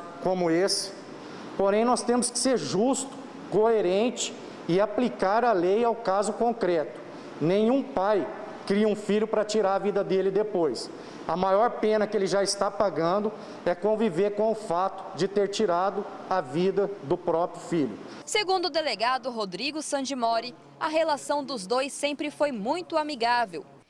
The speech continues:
Speaker 2: Eles, inclusive, estavam para abrir um negócio juntos. Mas a confusão começou com excesso de bebida alcoólica por parte de Weberson Correia Motim. O rapaz chegou a agredir a esposa e o enteado.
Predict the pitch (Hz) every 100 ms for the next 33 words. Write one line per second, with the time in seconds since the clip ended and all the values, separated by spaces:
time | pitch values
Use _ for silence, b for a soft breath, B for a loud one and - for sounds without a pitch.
0 | B - 233 277 294 233 302 330 302 285
1 | 277 247 b b b 240 - 254 254 294
2 | 285 277 247 269 285 214 240 254 262 226
3 | 214 226 - 247 202 226 226 - - -
4 | - b b 170 190 240 277 262 - 262
5 | 254 202 202 208 226 247 285 - 233 240
6 | b b b - 294 277 - 233 277 320
7 | 302 254 240 233 240 254 320 - 254 254
8 | 262 269 - 339 - 254 285 285 262 277
9 | 262 240 254 262 262 262 269 254 226 233
10 | 226 247 - 220 214 196 _ b b b
11 | b 190 196 - 175 254 220 202 185 226
12 | 226 254 294 185 269 311 311 294 - 240
13 | 233 214 226 226 226 - 226 214 214 175